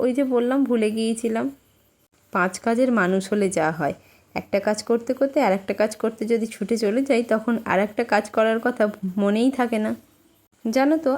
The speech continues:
আমরা যারা মেয়েরা ছোট ছোট যে হাতের কাজগুলো ঘরে করি, এই কাজগুলো করতে কিন্তু বেশ টাইম লাগে। তারপরে আবার কি সংসার সামলে, ছেলে মেয়ে সামলে,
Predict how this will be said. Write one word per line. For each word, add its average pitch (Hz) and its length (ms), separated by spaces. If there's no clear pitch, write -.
আমরা 214 300
যারা 285 260
মেয়েরা 247 400
ছোট 233 260
ছোট 247 220
যে 254 200
হাতের 208 340
কাজগুলো 233 480
ঘরে 196 320
করি, 226 340
এই 220 180
কাজগুলো 190 500
করতে 262 340
কিন্তু 277 280
বেশ 220 240
টাইম 190 300
লাগে। 170 280
তারপরে 208 560
আবার 254 220
কি 240 180
সংসার 214 540
সামলে, 202 420
ছেলে 185 300
মেয়ে 196 220
সামলে, 190 400